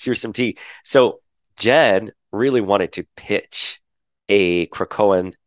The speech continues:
era story focused on Dazzler. He loves Dazzler. He thinks she's really great, the pitch sadly did not work out. But someone like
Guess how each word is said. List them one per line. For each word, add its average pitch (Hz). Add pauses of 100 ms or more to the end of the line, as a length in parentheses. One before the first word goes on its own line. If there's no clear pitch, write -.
era 90
story 87 (260)
focused 92
on 78 (340)
Dazzler. - (300)
He -
loves 107
Dazzler. 107 (260)
He 107
thinks 95
she's -
really 90
great, 107 (260)
the 151
pitch 151
sadly 110
did 101
not 95
work 90 (160)
out. 76
But 107 (280)
someone 202
like 110